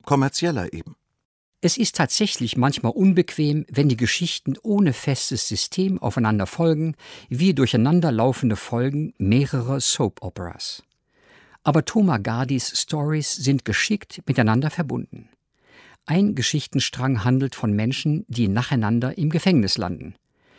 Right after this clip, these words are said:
Speaker 2: Der Palästinenser Abu Adwan wird zu Unrecht verdächtigt, Sabotage an einer Gasleitung in einem Wohnviertel verübt zu haben. Menachem Rokem hat am ersten Tag in der israelischen Armee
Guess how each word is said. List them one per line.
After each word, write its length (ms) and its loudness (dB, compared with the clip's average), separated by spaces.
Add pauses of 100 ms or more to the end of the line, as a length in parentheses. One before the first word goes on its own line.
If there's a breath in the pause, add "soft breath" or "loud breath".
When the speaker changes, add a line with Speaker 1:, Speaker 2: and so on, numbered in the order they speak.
(280 soft breath)
Speaker 2:
Der 80 -2
Palästinenser 920 0
Abu 360 0
Adwan 580 -4
wird 220 -2
zu 160 0
Unrecht 500 -2
verdächtigt, 640 -6 (140)
Sabotage 800 -4
an 140 -2
einer 200 0
Gasleitung 720 -2
in 140 -2
einem 240 0
Wohnviertel 640 -2
verübt 360 -6
zu 200 -6
haben. 320 -12 (1000 soft breath)
Menachem 500 4
Rokem 560 -2
hat 140 -4
am 140 0
ersten 400 -2
Tag 340 -6
in 100 -2
der 140 -2
israelischen 720 -4
Armee 600 -2